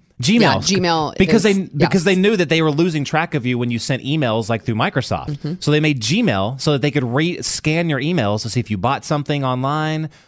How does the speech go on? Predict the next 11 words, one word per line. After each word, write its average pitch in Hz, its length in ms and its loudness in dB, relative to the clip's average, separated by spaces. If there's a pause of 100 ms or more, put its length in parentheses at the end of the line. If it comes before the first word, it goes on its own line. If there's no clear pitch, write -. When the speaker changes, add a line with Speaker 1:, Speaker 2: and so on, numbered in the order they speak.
Speaker 1:
or 113 220 0
if 104 100 -4
you 117 100 0
asked 120 280 -2
someone 135 240 0
a - 20 -4
certain 123 240 -4
question 127 320 -2
about 107 100 -2
a 90 60 -6
product. 143 600 -2